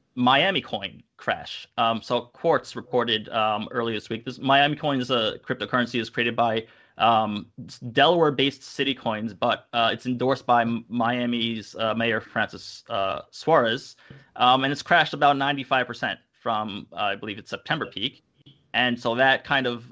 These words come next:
s-, has some awkward questions for the city that's been very, you know, embracing of,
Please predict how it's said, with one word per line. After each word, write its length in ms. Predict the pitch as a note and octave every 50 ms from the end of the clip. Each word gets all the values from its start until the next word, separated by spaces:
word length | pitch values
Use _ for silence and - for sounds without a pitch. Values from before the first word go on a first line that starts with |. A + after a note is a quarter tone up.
| F2+ G#2+ A#2
s-, 340 | G#2 - - - - - - - G#2 -
has 240 | - B2+ B2+ A#2+ A#2+
some 180 | - B2+ B2 -
awkward 300 | A2+ B2 B2+ B2+ B2+ -
questions 440 | - A#2 - - A#2+ A2 G#2+ - -
for 360 | - _ B2 A2+ A2 D2+ D#2+
the 100 | F2+ G#2+
city 300 | - - - B2+ A#2 A#2
that's 180 | A2 G#2 -
been 260 | - - - A2+ A2 G#2+
very, 460 | A2 A#2 A2+ A2+ A2+ A2 A2 - - -
you 60 | - A2+
know, 120 | G#2 -
embracing 540 | A2 A2+ A2 - A#2+ A2+ A#2 - - B2 -
of, 320 | A#2 A#2 G#2+ A2 G2+ -